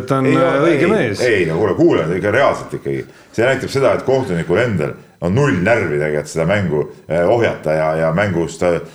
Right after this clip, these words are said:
Speaker 2: aru saada, eks
Speaker 1: Üks
Speaker 2: ole,
Speaker 1: asi,
Speaker 2: mis, mis seal nagu toimub.
Speaker 1: üks asi, mille eest peaks olema minu arust keelatud tehnilist panna, on nagu enda peale vihastamine, mida, mida mängijad ju ka
Speaker 2: No,
Speaker 1: teevad
Speaker 2: no, täpselt,
Speaker 1: aeg-ajalt, on ju.
Speaker 2: täpselt.
Speaker 1: Aga selles mängus,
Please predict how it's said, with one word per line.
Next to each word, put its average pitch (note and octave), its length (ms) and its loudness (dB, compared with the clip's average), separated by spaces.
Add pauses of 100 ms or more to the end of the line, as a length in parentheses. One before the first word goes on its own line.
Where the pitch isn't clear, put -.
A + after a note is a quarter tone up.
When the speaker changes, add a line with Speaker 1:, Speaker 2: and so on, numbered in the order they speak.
(260)
Speaker 2:
aru B2+ 240 0
saada, E2 320 0
eks - 80 -8
Speaker 1:
Üks E3 240 2
Speaker 2:
ole, E3 80 2
Speaker 1:
asi, D3 140 0
Speaker 2:
mis, A2 100 0
mis A#2+ 160 -4
seal F2+ 140 2
nagu F2+ 100 2
toimub. A2 380 0 (100)
Speaker 1:
üks D#3 160 -2
asi, C#3 160 2
mille A#2 240 2
eest A2 140 -6 (160)
peaks C#3+ 340 0
olema A#2+ 240 0
minu D#3 300 2
arust G2+ 180 -4
keelatud C#3+ 480 0
tehnilist G#2+ 400 -2
panna, F#2+ 300 -2 (180)
on A2 220 2
nagu G#2 240 0 (260)
enda C3 400 0
peale G2 320 0
vihastamine, G2+ 720 -2 (180)
mida, A2+ 220 0 (500)
mida A2 160 2
mängijad G#2+ 400 0
ju A2 140 0
ka - 20 2
Speaker 2:
No, B2+ 60 2
Speaker 1:
teevad C3 260 2
Speaker 2:
no, A#2 140 2
täpselt, A2+ 180 -2
Speaker 1:
aeg-ajalt, A2 320 -4
on G#2+ 140 0
ju. G2 80 0
Speaker 2:
täpselt. - 420 -8
Speaker 1:
Aga A2 160 -2
selles B2 240 0
mängus, A2+ 380 -2